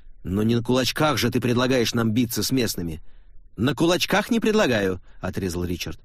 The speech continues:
«Однако помните, как мы заваливали самый первый собор? Помнишь, Рита?» «Ты что-то проделал с лунным мечом», сощурилась немолодая чародейка. Кавалер кивнул.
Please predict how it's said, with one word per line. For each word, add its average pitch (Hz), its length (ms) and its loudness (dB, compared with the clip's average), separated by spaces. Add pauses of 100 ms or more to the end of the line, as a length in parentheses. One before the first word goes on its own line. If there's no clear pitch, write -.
(360)
«Однако 127 420 0
помните, 226 480 2
как 131 140 0
мы 147 120 2
заваливали 123 520 4
самый 143 340 2
первый 139 340 2
собор? 117 400 0 (360)
Помнишь, 247 400 4
Рита?» 143 360 0 (680)
«Ты 101 240 0
что-то 110 340 -2
проделал 107 540 0
с - 120 -4
лунным 110 340 2
мечом», 120 480 0 (320)
сощурилась 85 760 -4
немолодая 87 440 -4
чародейка. 82 640 -6 (340)
Кавалер 131 340 2
кивнул. 98 460 -2